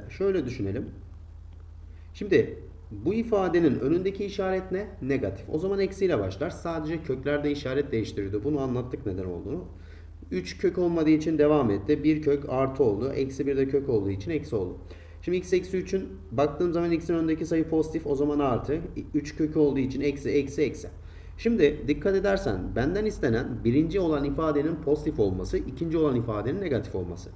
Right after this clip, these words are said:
Pozitiflik ve negatiflik sadece burada var. O yüzden şurayı sadece alacağım yer şurası.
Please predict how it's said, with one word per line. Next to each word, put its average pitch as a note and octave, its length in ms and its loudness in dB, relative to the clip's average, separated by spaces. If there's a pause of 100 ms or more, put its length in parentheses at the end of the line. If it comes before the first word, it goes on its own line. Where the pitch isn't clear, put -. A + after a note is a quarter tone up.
(380)
Pozitiflik F3 580 -2
ve C#3 140 2
negatiflik D#3+ 480 0
sadece D3 400 0
burada G2 240 -2
var. - 100 -10 (440)
O E3 100 2
yüzden B2+ 420 0 (240)
şurayı A#2+ 460 2 (120)
sadece D#3 560 -2
alacağım D3+ 460 2
yer F3 160 0 (260)
şurası. - 440 -6